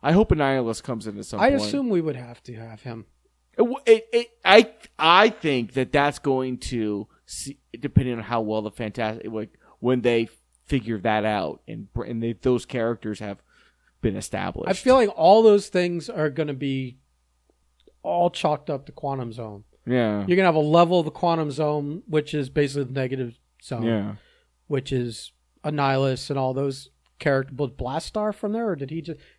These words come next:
Speaker 2: end up there? He may have just ended
Speaker 1: That's
Speaker 2: up
Speaker 1: too
Speaker 2: there.
Speaker 1: obscure of a character for me.
Speaker 2: Well, Blastar was a, a kind of a cosmic character that I think at one time also was a Herald of Galactus for a little while.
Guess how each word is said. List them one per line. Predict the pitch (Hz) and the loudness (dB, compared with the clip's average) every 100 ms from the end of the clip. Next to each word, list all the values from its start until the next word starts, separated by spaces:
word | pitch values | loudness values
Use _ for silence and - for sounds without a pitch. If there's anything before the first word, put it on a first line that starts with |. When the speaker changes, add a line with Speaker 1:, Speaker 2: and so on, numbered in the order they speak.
| _ _ | _ _
Speaker 2:
end | 156 151 | -8 -4
up | 139 135 | -6 -6
there? | 123 107 117 | -12 -14 -16
He | - 160 | -12 -6
may | 160 | -6
have | 135 | -6
just | 131 | -8
ended | 139 123 120 | -10 -8 -6
Speaker 1:
That's | 151 | -6
Speaker 2:
up | - | -2
Speaker 1:
too | |
Speaker 2:
there. | 208 | 0
Speaker 1:
obscure | 185 - 165 | 0 -2 -4
of | 127 | -4
a | |
character | - 135 113 101 | -2 -2 -2 -4
for | 104 | -8
me. | 101 95 - _ - | -8 -10 -16 _ -12
Speaker 2:
Well, | 254 | -6
Blastar | 262 269 - 262 240 | -4 -4 -2 0 2
was | 220 214 | 0 0
a, | 220 208 208 180 - _ | 0 0 0 -4 -12 _
a | - 175 165 170 | -10 -8 -8 -12
kind | - 180 | -8 -6
of | 175 | -4
a | |
cosmic | - 160 156 165 143 | -2 -2 -2 -4 -6
character | 151 156 156 160 | -4 -4 -6 -6
that | 139 135 | -4 -6
I | 131 | -8
think | 135 - 403 440 | -10 -6 -4 -2
at | 175 | 0
one | 151 | -2
time | 156 151 151 | -2 -6 -4
also | 147 - 151 | -6 -6 -8
was | 123 | -6
a | 117 - _ _ _ _ | -10 -12 _ _ _ _
Herald | 165 214 202 151 | -2 0 0 -2
of | 139 | -6
Galactus | 131 156 202 - 123 - | -6 -8 -8 -14 -20 -20
for | _ 131 | _ -12
a | |
little | 151 143 | -10 -10
while. | 131 139 | -12 -18